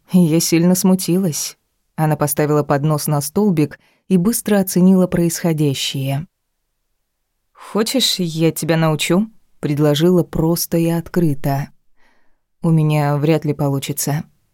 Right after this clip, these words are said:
отмахнулась я. "Я не очень пластична". "Или ты просто так думаешь?"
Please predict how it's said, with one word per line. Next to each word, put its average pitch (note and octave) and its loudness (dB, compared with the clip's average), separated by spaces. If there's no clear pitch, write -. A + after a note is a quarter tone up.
отмахнулась F#3+ 0
я. D#3+ -2
"Я E3+ 2
не D#3 2
очень D3 -2
пластична". C#3+ -4
"Или B3 0
ты A#3 -2
просто A3+ 0
так G#3 0
думаешь?" G3+ 2